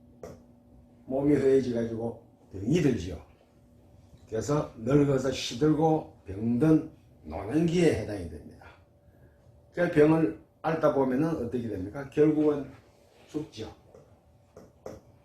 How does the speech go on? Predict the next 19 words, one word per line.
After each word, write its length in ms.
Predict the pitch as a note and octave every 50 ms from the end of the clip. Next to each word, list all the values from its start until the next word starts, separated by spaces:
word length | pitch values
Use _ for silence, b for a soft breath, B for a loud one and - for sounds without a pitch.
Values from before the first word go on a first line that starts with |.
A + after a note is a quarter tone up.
| _ _ _ _ _ _ _ -
그 140 | - - -
사라고도 1040 | - - - - - - D#3+ F3 F3+ F3+ F#3 F3+ E3 D#3+ D3 - A#2+ C3 B2+ B2 A2+
하고 460 | G#2+ A2 A2+ G#2 G2+ G2+ F#2+ - - _ - _
장이라고도 800 | - B2 C3+ D3+ E3 E3+ F3 D#3+ C3+ - - F2 G2+ E2+ E2+
합니다. 360 | E2+ E2 D#2+ E2 E2+ E2+ E2+ E2+
우리 180 | F#2+ G#2 A2+ A#2
장사 540 | - - A#2 A#2+ B2+ B2 A#2 C#3 D#3+ E3 E3
지낸다는 540 | D3+ D3 C3+ B2+ B2 A#2 A2 G#2+ G#2 G2 F#2
말 180 | E2+ D#2+ E2 E2 D#2+
있죠. 440 | - - B2 C#3 C3+ A2+ - C#2+ - - _ _ _ _ _ _ - - - - - _ _ _ _ _ _ _ _ _ -
그 180 | - - - -
장사 360 | C#3+ C3 C3+ C3+ D3+ E3 E3
지내가지고 880 | E3 D3+ D3+ D3+ D3 D3 C#3+ C3+ C#3+ C3 C#3+ D3+ D#3 D#3 D3+ - - _ _ _ - - F2+
묘지에 480 | F2 F2 E2 - D3 D#3+ E3+ F3 E3+
들어가죠. 440 | - - A#2 A2+ G2 - - D#2 D#2+ D#2 D2+ - - _ _ _ _ _ _ _ _ _ _ _ b b b b b b b b b b b _ _
그래서 240 | - C#3+ D3 - F3
이 120 | D#3+ F3 E3
십이 320 | - - - G3+ F#3 F3+
운성은 800 | C#3+ B2+ B2 A2+ - C#3 D#3 E3 D3+ B2 B2 C#3 C#3+ C#3+ - -